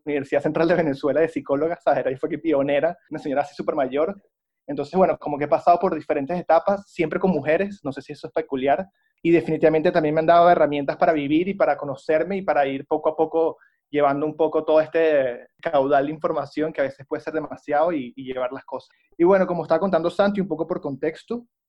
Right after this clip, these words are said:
eh, yo en el dos mil quince me gradué de la, de la universidad, un poco después que Rodrigo, que estuvimos,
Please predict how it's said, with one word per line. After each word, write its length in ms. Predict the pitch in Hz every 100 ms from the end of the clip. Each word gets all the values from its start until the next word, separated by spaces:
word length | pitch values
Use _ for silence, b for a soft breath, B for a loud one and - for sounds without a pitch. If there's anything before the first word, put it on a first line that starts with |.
| _ -
eh, 340 | 147 147 143
yo 120 | 139
en 100 | 143
el 100 | 156
dos 120 | 165
mil 180 | 139 139
quince 320 | - 160 -
me 100 | 170
gradué 300 | 156 131 135
de 40 | 143
la, 320 | 147 147 127
de 180 | 123 131
la 80 | 131
universidad, 640 | 135 135 131 139 156 - - _ _
un 140 | 139
poco 200 | 139 135
después 260 | 151 - 135
que 80 | 156
Rodrigo, 500 | 139 123 151 190 202
que 80 |
estuvimos, 500 | 139 - 127 135 135